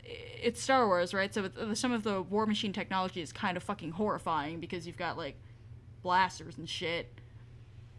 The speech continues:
Um, so, yeah, that, just wanted to give a little bit of background for people who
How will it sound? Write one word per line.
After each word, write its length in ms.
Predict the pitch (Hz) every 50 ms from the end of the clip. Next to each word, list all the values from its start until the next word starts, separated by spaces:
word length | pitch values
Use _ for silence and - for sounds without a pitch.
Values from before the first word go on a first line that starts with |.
| - - - - - -
Um, 540 | 220 208 202 202 196 180 170 165 151 127 180 - - - - - - - - - - - - - - - - - - - - - - - - - - - - -
so, 500 | - - 214 202 196 190 180 180 175 - - - - - - - - - - - - - - - - - - - - - - - - - - - - - - - - - - - -
yeah, 380 | 185 175 196 226 202 160 151 - - - - - - - - - - - - - -
that, 240 | - 185 185 180 - - - - - - - - - - - - - - - - - - - - - - - -
just 200 | - 190 - -
wanted 240 | 190 185 190 196 -
to 80 | -
give 280 | 185 180 185 185 196 202 - - - - - - - - - -
a 40 |
little 120 | 196 185 190
bit 100 | 190 185
of 60 | 180
background 400 | 185 185 208 208 208 180 170 180
for 80 | - 170
people 340 | - 185 175 170 175 175 180
who 300 | 180 170 175 180 175